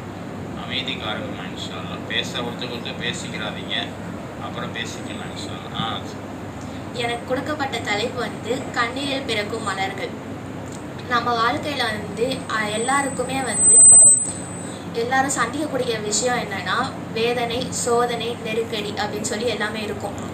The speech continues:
Speaker 2: ஆனா ஒரு முஸ்லிம்க்கு அது வந்து அழிவு தரக்கூடியதில்ல, வளர்ச்சி தரக்கூடிய ஒரு விஷயமா இருக்கு. இதயத்தின் ரஹ்மத்துக்கான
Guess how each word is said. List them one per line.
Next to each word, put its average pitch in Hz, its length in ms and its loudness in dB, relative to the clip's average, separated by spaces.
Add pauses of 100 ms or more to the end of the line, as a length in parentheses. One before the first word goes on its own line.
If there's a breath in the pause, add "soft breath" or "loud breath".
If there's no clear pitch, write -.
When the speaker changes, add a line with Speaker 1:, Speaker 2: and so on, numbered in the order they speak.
(400 loud breath)
Speaker 2:
ஆனா 254 400 4
ஒரு 233 340 4
முஸ்லிம்க்கு 294 580 0
அது 233 240 4
வந்து 220 260 0
அழிவு 269 320 2
தரக்கூடியதில்ல, 214 840 0 (1120)
வளர்ச்சி 285 440 4
தரக்கூடிய 233 600 4
ஒரு 233 120 6
விஷயமா 233 480 2
இருக்கு. 190 280 -4 (500 loud breath)
இதயத்தின் 98 540 10
ரஹ்மத்துக்கான 240 840 4